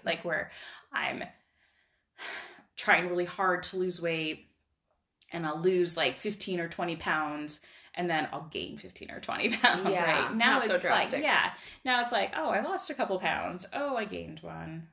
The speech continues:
Speaker 2: Oh, I lost three. Oh, I gained four." But I,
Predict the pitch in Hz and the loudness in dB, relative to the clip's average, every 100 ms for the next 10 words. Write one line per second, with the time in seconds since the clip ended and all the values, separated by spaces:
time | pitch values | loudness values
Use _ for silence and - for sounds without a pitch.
0 | - 311 320 294 285 - 339 302 240 190 | -8 -2 -2 -2 -4 -6 -8 -6 -6 -8
1 | - _ _ - 262 226 - 98 214 143 | -12 _ _ -8 -6 -6 -8 -10 -8 -4
2 | 110 - - - - - - - 240 190 | -2 -2 -6 -12 -16 -16 -10 2 6 4
3 | - - - _ _ _ _ _ _ _ | 2 -14 -20 _ _ _ _ _ _ _
4 | _ - 247 | _ 4 4